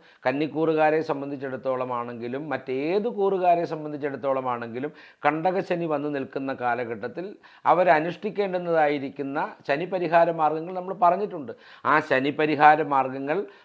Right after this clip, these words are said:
പറഞ്ഞ വണ്ണം തന്നെ അനുഷ്ഠിച്ച് മുന്നോട്ട് പോകുന്ന ഒരാൾക്ക് മാക്സിമം രണ്ട് മാസത്തിൽ കൂടുതൽ ആ ശനിദോഷം നിൽക്കത്തില്ല.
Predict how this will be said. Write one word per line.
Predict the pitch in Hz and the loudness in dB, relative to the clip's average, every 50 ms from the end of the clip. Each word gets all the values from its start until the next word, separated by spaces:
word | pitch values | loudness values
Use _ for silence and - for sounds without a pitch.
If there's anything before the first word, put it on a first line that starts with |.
| _ - 156 | _ 8 12
പറഞ്ഞ | 156 160 165 185 196 202 208 214 | 12 12 12 8 4 2 0 0
വണ്ണം | 208 175 170 165 170 180 190 196 196 170 180 175 | 2 4 4 4 4 2 0 -2 -2 -2 -2 -2
തന്നെ | 170 180 196 220 | -2 -2 -2 0
അനുഷ്ഠിച്ച് | 208 170 165 170 160 165 190 185 - 185 | 0 2 0 0 -2 -4 -6 -8 -6 -6
മുന്നോട്ട് | 165 156 156 156 165 160 143 165 | -6 -6 -4 -4 -4 -4 -4 -4
പോകുന്ന | 143 151 147 147 151 156 156 147 | -4 -2 -2 -2 -4 -4 -4 -4
ഒരാൾക്ക് | 143 135 143 135 - - - 151 | -2 0 0 0 0 -2 -4 -10
മാക്സിമം | 139 123 110 107 120 - - - 180 185 180 170 135 | -10 -10 -12 -12 -14 -14 -14 -12 -10 -10 -10 -8 -6
രണ്ട് | 131 120 123 143 160 180 185 | -4 -4 -4 -6 -4 0 0
മാസത്തിൽ | 220 180 156 143 143 131 151 143 170 165 | 0 0 0 -4 -4 -6 -8 -10 -12 -12
കൂടുതൽ | 143 139 147 147 143 147 143 139 | -10 -8 -8 -8 -6 -6 -6 -6
ആ | 139 | -6
ശനിദോഷം | 131 135 127 131 135 147 143 139 143 147 | -8 -8 -10 -8 -8 -8 -8 -8 -10 -12
നിൽക്കത്തില്ല. | 131 123 110 151 147 - 131 113 107 98 | -12 -12 -10 -12 -12 -10 -12 -12 -14 -14